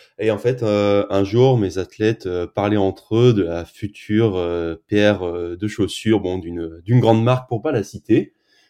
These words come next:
Et puis c'est là où on est venu à discuter ensemble, mais pourquoi vous êtes habillés que de la tête aux pieds avec une grosse marque et tout. Donc on a beaucoup, euh,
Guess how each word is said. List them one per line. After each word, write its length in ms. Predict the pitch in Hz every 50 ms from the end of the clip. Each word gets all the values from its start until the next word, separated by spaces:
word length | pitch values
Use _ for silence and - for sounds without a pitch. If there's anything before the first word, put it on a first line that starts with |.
| _ _ -
Et 60 | 98
puis 120 | - - -
c'est 140 | - -
là 100 | 113 120
où 60 | 131 135
on 200 | 131 120 107 104
est 100 | 104 101
venu 160 | 104 123 127
à 40 | 113
discuter 380 | 104 104 - - - - 110
ensemble, 380 | 104 98 98 - - 135 156 135
mais 100 | 95 87
pourquoi 340 | - - 107 - - 120 120
vous 140 | 113 104
êtes 140 | 95 95 -
habillés 500 | 90 85 90 90 90 98 107 110 110 104
que 440 | 107 - 110 107 107 107 104 98 90
de 60 | 90
la 120 | 87 87 85
tête 180 | - 101 101
aux 80 | 107 98
pieds 220 | - - - 104
avec 180 | 104 98 98 -
une 140 | 95 90 85
grosse 260 | 87 90 90 - -
marque 460 | 110 107 110 110 113 117 120 - -
et 100 | 95 -
tout. 180 | _ - 135 156
Donc 160 | 135 101 -
on 60 | 95
a 100 | 87 85
beaucoup, 460 | 90 104 151 160 - - 165 160 151
euh, 320 | 120 104 104 95 95 92